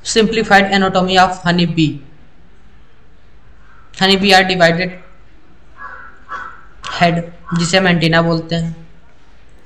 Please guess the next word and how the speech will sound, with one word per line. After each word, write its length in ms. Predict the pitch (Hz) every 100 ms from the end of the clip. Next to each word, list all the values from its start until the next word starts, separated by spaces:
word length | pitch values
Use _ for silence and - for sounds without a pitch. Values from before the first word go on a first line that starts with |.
| - - - - - - - - - - - - - - - - - -
ब्रेन, 400 | 160 170 170 175